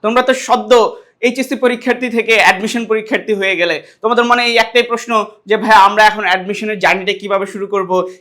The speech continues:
কিভাবে পড়লে আমাদের জন্য আসলে তুলনামূলক এই যাত্রাটা সহজ হবে? কিভাবে আমরা ঢাবিয়ান হতে পারবো?" So, আমি তোমাদের দেলোয়ার ভাইয়া, পড়াশোনা করছি ঢাকা বিশ্ববিদ্যালয়ের মার্কেটিং ডিপার্টমেন্টে। আজকে আমি তোমাকে এমন একটা টিপসের কথা বলবো, যেটা ফলো করলে তোমার কিন্তু পূর্ণাঙ্গ প্রিপারেশনের সিক্সটি পার্সেন্ট কিন্তু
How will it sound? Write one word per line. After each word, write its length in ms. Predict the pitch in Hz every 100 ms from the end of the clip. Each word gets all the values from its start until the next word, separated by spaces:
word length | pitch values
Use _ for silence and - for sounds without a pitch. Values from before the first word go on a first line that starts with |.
| -
কিভাবে 300 | 220 220 220
পড়লে 240 | 226 214 220
আমাদের 360 | 196 202 190
জন্য 200 | 190 202
আসলে 280 | 196 190 196
তুলনামূলক 480 | 196 196 190 190 190
এই 200 | 208 202
যাত্রাটা 440 | 175 170 208 196 190
সহজ 380 | - 220 226
হবে? 140 | 247 254
কিভাবে 280 | 247 214 214
আমরা 200 | 208 208
ঢাবিয়ান 420 | 208 202 233 208
হতে 160 | 175
পারবো?" 320 | 170 147 131 - _ _ -
So, 140 | 240 - -
আমি 180 | 233 262
তোমাদের 340 | 277 277 269
দেলোয়ার 280 | 247 254 254
ভাইয়া, 180 | 233 247
পড়াশোনা 360 | 247 240 240
করছি 220 | 233 226 226
ঢাকা 300 | 233 220 247
বিশ্ববিদ্যালয়ের 520 | 240 233 226 233 185
মার্কেটিং 440 | 185 - 254 269
ডিপার্টমেন্টে। 600 | 247 208 - 175 170 247 - - -
আজকে 300 | 262 - 294
আমি 140 | 285
তোমাকে 320 | 277 269 269 277
এমন 220 | 233 302 320
একটা 180 | 311
টিপসের 320 | 277 269 - 254
কথা 220 | 190 196
বলবো, 400 | 185 170 247 - - 160
যেটা 320 | 165 233 269
ফলো 420 | - 196 233 277
করলে 580 | 262 214 175 254 - -
তোমার 240 | 185 202 190
কিন্তু 440 | 220 220 320 - _
পূর্ণাঙ্গ 360 | 196 202 196 202
প্রিপারেশনের 600 | 196 202 208 202 214 247
সিক্সটি 440 | 247 - 302 -
পার্সেন্ট 360 | 285 262 254 240
কিন্তু 400 | 240 220 214 190